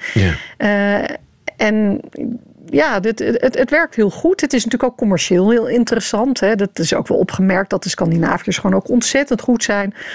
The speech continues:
Speaker 2: om elegante, simpele concepten te exporteren en daardoor Scandinavië ook weer heel aantrekkelijk te maken voor, eh,
Speaker 1: Ja.
Speaker 2: voor het toerisme.
Speaker 1: Ja, ze kunnen zichzelf goed verkopen. Dat is duidelijk.
Speaker 2: Ja, zeker.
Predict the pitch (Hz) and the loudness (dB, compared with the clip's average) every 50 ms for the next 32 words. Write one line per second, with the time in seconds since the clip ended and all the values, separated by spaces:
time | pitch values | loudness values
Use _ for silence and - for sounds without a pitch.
0 | - - _ - 202 214 - - 208 208 196 - - 214 226 240 - 208 - - | -16 -10 _ 0 0 2 2 2 2 2 2 0 0 0 0 -2 -2 -4 0 0
1 | 226 214 - 190 - _ - 180 156 - 220 214 - - 214 - - - - - | 0 0 0 -2 -2 _ -2 -2 0 0 -2 -2 -2 -8 -6 -4 -4 -6 -4 -8
2 | - - - 196 180 - _ - 220 220 226 220 202 190 - 190 196 185 190 185 | -10 -2 -2 -2 -2 -2 _ 2 4 4 4 2 2 0 0 0 0 0 0 0
3 | 190 180 - - - 190 185 190 190 202 202 214 214 - - 202 180 - - 190 | 0 -2 -2 -2 0 2 2 2 2 2 2 0 0 0 0 -2 -2 0 0 0
4 | 185 180 165 202 233 254 269 247 - - 196 180 - - 220 214 214 - 190 190 | 2 2 4 4 2 2 2 0 0 0 -2 -2 -2 -2 -2 -2 -2 -2 -4 -4
5 | - - - 190 180 175 180 180 - 196 - - - 190 180 180 180 175 180 170 | -6 -4 -2 0 0 0 0 -2 -2 -6 -6 -4 -2 0 2 2 2 0 0 0
6 | 170 165 165 113 113 - - - - - - - 269 240 196 - - 202 175 180 | 2 2 2 2 0 -2 -4 -10 -14 -12 -2 0 0 0 0 -2 -2 0 2 2
7 | 202 - - - 220 202 - _ - - 123 131 - - - 104 - - - 175 | 0 0 0 -2 -2 -2 -4 _ -4 -2 0 0 0 -2 -4 -4 -2 0 2 2
8 | 196 156 - - 85 71 - - 101 85 87 - - - 98 - - 107 104 - | 2 2 0 0 -4 -4 -2 -2 -2 -2 -2 -2 0 -2 -2 -2 -2 -4 -2 -2
9 | 90 76 71 - - 80 - - - 123 123 127 127 117 95 85 71 69 67 69 | -2 -2 -2 -2 -4 -4 -4 -2 -2 0 2 2 0 0 0 -2 -2 -2 -4 -4
10 | 69 - - - - - - - _ - - - _ - 196 214 240 - - _ | -4 -6 -8 -10 -16 -16 -18 -20 _ -20 -20 -14 _ 0 2 2 2 0 -4 _
11 | - - - - 226 233 220 - - 143 | -20 -18 -6 -2 -2 -2 -2 -2 -4 -6